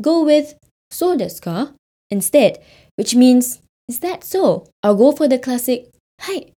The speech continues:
It of course means yes, but it also acts as a sign that you're paying attention. If you don't understand what they're trying to say, don't interrupt.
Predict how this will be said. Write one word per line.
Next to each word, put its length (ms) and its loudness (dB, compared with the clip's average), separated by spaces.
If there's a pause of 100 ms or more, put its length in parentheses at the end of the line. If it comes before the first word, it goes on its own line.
(300)
It 100 0
of 180 -2
course 320 -4
means 560 0
yes, 440 -2 (320)
but 120 0
it 80 0
also 360 -2
acts 280 -8
as 80 -10
a 80 -10
sign 320 -6
that 100 -6
you're 240 -6
paying 220 -2
attention. 580 -6 (600)
If 160 -2
you 60 -2
don't 360 2
understand 480 0
what 140 -4
they're 200 -6
trying 200 -2
to 80 -12
say, 480 0 (280)
don't 220 0
interrupt. 480 -4